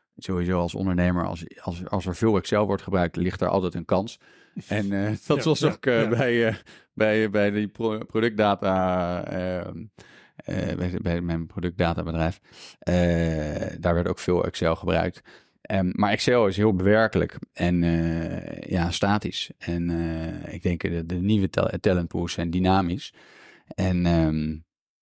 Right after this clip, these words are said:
Speaker 1: verversen zichzelf, eh, zodat jij als klant gewoon, ja, de juiste informatie hebt over dat talent.
Speaker 2: Ja, ja, ja, dan hadden jullie Arco v-, van de week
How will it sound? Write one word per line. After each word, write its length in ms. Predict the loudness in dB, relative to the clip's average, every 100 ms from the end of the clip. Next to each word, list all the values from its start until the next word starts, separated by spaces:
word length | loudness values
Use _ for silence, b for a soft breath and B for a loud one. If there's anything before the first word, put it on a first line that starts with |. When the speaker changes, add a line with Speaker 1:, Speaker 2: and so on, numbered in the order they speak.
| _ _
Speaker 1:
verversen 560 | -6 -4 2 2 0 -6
zichzelf, 580 | -6 -2 0 0 -4 -14
eh, 220 | -12 -10 -10
zodat 340 | -10 -8 -6 -2
jij 180 | 0 0
als 140 | -2
klant 300 | 0 0 0
gewoon, 420 | -4 -4 -4 -8 -12
ja, 300 | -8 -8 -8 -6
de 100 | 0
juiste 340 | 2 2 0
informatie 420 | -6 -2 -2 -2 -4
hebt 80 | -4
over 240 | -2 -2
dat 140 | -4 -4
talent. 380 | -4 -4 -6 _ _
Speaker 2:
Ja, 180 | -2 -2 _
ja, 160 | -6 -4
ja, 160 | 0 0
dan 140 | 2
hadden 200 | 2 4
jullie 160 | 2 2
Arco 420 | 0 0 -2 -4
v-, 160 | -10 -18 _
van 140 | -4 -2
de 80 | 2
week 260 | 2 0